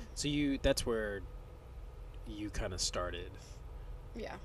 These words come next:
Speaker 1: But you were taking pictures before
Speaker 2: I was
Speaker 1: that.
Speaker 2: taking pictures like I did my brother's senior pictures. They were
Speaker 1: Mm.
Speaker 2: awful when
Speaker 1: They
Speaker 2: I
Speaker 1: look
Speaker 2: looked back at
Speaker 1: terrible.
Speaker 2: them.
Speaker 1: <laughs> I,
Speaker 2: Yeah.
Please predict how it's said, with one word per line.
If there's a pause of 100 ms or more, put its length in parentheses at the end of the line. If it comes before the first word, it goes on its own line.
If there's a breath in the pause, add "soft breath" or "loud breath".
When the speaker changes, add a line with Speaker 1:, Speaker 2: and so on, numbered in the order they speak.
(280)
Speaker 1:
But
you
were
taking
pictures
before
Speaker 2:
I
was
Speaker 1:
that.
Speaker 2:
taking
pictures
like
I
did
my
brother's
senior
pictures.
They
were
Speaker 1:
Mm.
Speaker 2:
awful
when
Speaker 1:
They
Speaker 2:
I
Speaker 1:
look
Speaker 2:
looked
back
at
Speaker 1:
terrible.
Speaker 2:
them.
Speaker 1:
<laughs>
I,
Speaker 2:
Yeah.